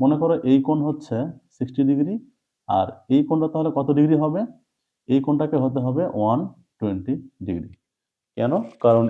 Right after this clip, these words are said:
এই দুটো মিলে হতে হবে একশো আশি ডিগ্রি। অর্থাৎ দুটা কোণ যখন মিলিত হয়ে একশো আশি ডিগ্রি কোণ তৈরি করবে, অর্থাৎ দুটা কোণের সমষ্টি যখন একশো আশি ডিগ্রি হবে, তখনই তাদেরকে আমরা বলবো সম্পূরক কোণ।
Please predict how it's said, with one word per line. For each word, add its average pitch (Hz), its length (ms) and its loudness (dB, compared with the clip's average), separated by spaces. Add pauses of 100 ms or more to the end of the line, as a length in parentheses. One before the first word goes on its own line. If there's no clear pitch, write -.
এই 135 140 0
দুটো 139 260 -2
মিলে 120 280 -2
হতে 113 160 -6
হবে 117 260 -2 (440)
একশো - 240 -4
আশি 101 180 -2
ডিগ্রি। 87 260 -4 (400)
অর্থাৎ 123 260 -2
দুটা 131 360 2
কোণ 139 300 0
যখন 123 300 0 (300)
মিলিত 113 300 0
হয়ে 117 260 4 (100)
একশো 113 260 -2
আশি 120 200 -2
ডিগ্রি 131 240 0
কোণ 110 240 -2
তৈরি 101 280 0
করবে, 98 260 -2
অর্থাৎ 127 280 -2
দুটা 113 180 -2
কোণের 117 300 -6
সমষ্টি 113 360 -4
যখন 107 260 -2
একশো 95 220 -6
আশি 98 140 -4
ডিগ্রি 95 300 -4
হবে, 101 200 -2 (500)
তখনই 160 260 0
তাদেরকে 107 340 -2
আমরা 98 200 -4
বলবো 95 320 -4 (440)
সম্পূরক 95 480 -4
কোণ। 85 140 -6